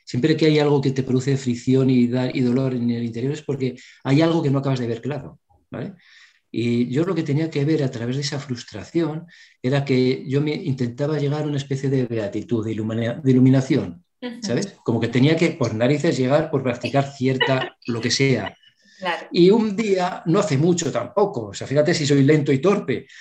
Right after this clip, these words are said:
Speaker 1: pero un día llega el momento en el que digo, "Si es que el camino no es llegar a ninguna meta, es darte cuenta que por muchas veces que te caigas, siempre te puedes levantar una vez más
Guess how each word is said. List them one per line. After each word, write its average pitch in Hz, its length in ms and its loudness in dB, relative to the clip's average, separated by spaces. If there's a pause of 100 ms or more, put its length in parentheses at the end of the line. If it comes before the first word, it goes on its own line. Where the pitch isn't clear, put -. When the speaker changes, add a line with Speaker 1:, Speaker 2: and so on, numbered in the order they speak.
(140)
Speaker 1:
pero 139 180 0
un 196 220 2
día 180 480 -2
llega 185 220 0
el 196 60 2
momento 190 640 -2
en 143 160 0
el 143 100 0
que 143 100 2
digo, 135 380 0 (240)
"Si - 140 -12
es 147 60 -10
que - 480 -6
el 127 160 -4
camino 143 420 0
no 143 140 2
es 127 160 0
llegar 123 500 -4
a 120 80 -10
ninguna 117 360 -2
meta, 110 400 -10 (280)
es 127 140 -4
darte 143 300 -4
cuenta 156 340 -2
que 139 100 -4
por 113 200 -8
muchas 151 300 -2
veces 147 280 -4
que 120 160 -6
te 98 140 -12
caigas, 139 340 -4
siempre 139 220 -2
te 139 100 -4
puedes 135 220 -2
levantar 123 300 -2
una 123 140 0
vez 120 140 -2
más 139 320 -6